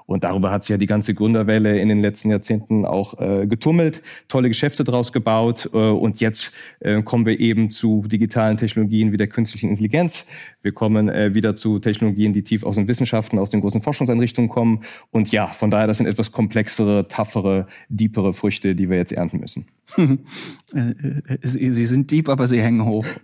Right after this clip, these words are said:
Speaker 1: So ist es.
Speaker 2: Ver-, ver-, verstanden. Ähm, ihr blickt,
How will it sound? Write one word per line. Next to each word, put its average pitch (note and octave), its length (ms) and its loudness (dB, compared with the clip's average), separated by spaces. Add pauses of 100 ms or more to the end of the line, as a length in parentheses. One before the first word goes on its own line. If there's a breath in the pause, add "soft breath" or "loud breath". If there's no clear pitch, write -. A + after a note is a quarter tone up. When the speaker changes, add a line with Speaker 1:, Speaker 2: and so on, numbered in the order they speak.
(120)
Speaker 1:
So A2 160 0
ist G#2+ 140 2
es. G2 160 0
Speaker 2:
Ver-, - 360 -8
ver-, A#2+ 180 -4
verstanden. A#2+ 680 -4 (600 loud breath)
Ähm, C3 680 -2 (120)
ihr C#3+ 160 0
blickt, D3+ 400 -2